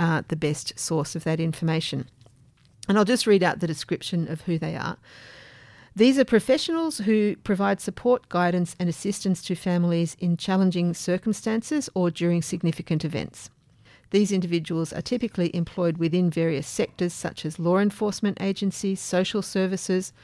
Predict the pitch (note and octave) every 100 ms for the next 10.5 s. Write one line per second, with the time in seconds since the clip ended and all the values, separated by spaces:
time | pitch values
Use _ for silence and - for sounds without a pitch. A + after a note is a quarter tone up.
0 | - - - - E3+ D#3+ F3+ G3+ G#3 -
1 | G#3 G3+ - F#3+ - F#3+ - F#3+ F#3+ -
2 | _ _ _ _ - G#3 F#3+ - F3 E3+
3 | E3+ E3+ - E3+ A#3+ - F3 F3+ D#3 -
4 | D#3+ D#3+ D#3 D3+ - D#3+ D3+ D3+ D3+ D#3+
5 | - D#3+ D#3+ D#3+ D#3 D3+ D#3 D#3 D#3 D#3
6 | _ - - - - E3+ D#3 E3 - E3
7 | E3+ E3 - - - - - - - _
8 | - A3+ A#3+ - D#4+ F#4 - A#3 C#4 B3
9 | - B3+ B3 F#3 - F#3+ F#3 - - A3+
10 | A#3+ G#3+ - -